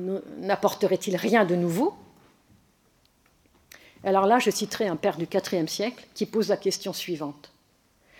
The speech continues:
Mais d'où vient cette évidence que cette loi de Moïse a été, elle aussi, inspirée par le Christ ?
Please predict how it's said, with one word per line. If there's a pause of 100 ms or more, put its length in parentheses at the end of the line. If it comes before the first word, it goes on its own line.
(340)
Mais
d'où
vient
cette
évidence
que
cette
loi
de
Moïse
a
été,
elle
aussi, (160)
inspirée
par
le
Christ ?